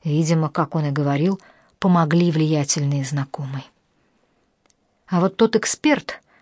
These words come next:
который провёл фальшивую экспертизу, попал на скамью подсудимых. «И погиб в тюрьме»,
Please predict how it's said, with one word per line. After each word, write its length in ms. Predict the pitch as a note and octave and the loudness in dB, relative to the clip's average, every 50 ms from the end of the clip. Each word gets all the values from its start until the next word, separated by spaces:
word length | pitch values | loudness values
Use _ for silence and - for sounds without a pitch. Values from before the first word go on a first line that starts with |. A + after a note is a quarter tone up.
| _ | _
который 320 | - - E3+ - F3 E3 D3 | -8 -6 -2 0 0 0 0
провёл 320 | - F3 F#3 G3 G3 E3 | 0 0 0 2 2 0
фальшивую 480 | C#3+ - F#3+ F#3 - - - G3 F3 E3+ | -2 -2 -4 -4 -4 -2 -2 -2 -2 -2
экспертизу, 680 | E3 - - - G3+ F#3 - - F3+ D3+ B2+ C3+ C3 - _ _ _ _ _ _ _ _ _ _ _ _ | -4 -6 -6 -6 -6 -6 -4 -2 -2 -2 -2 -6 -10 -12 _ _ _ _ _ _ _ _ _ _ _ _
попал 340 | - F#3 E3+ - G3+ A3 B3 | -8 -6 -4 -4 -2 -2 -2
на 100 | C4+ C4+ | -2 -4
скамью 420 | C4 - - F3+ D3 C#3+ D3 E3+ | -4 -4 -2 -2 0 0 -2 -2
подсудимых. 800 | E3+ - F3 - - - E3 C#3 C#3 D3 C#3+ C#3+ C3 - - - _ _ _ _ _ _ _ _ _ _ _ _ _ _ _ _ | -4 -6 -10 -8 -8 -6 -6 -4 -4 -4 -6 -6 -8 -12 -14 -20 _ _ _ _ _ _ _ _ _ _ _ _ _ _ _ _
«И 120 | - E3 | -2 -2
погиб 420 | D3+ - F3 E3 D#3 C#3 F3 E3+ - | 0 2 2 2 2 2 0 -2 -2
в 80 | - | -4
тюрьме», 520 | - - G3 F3 F#3 G3 A3 A#3 F#3+ - | -6 -4 -2 0 0 2 2 2 2 0